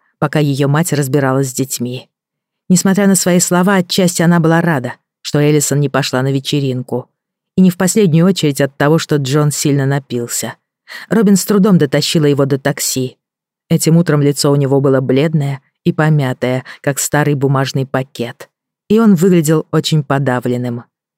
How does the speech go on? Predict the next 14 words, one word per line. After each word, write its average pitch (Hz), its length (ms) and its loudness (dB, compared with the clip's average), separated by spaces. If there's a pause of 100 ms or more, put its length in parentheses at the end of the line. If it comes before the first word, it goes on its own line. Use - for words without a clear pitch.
(120)
Похмелье 156 520 0
ли 160 120 4
было 156 380 0 (240)
причиной 151 440 0
его 151 180 2
молчания? 151 800 -2 (340)
Или 147 180 2
он 139 140 0
что-то 135 360 -4
обдумывал? 156 720 0 (800)
Робин 190 480 4
определенно 175 640 4
нужно 147 340 0
было 151 340 0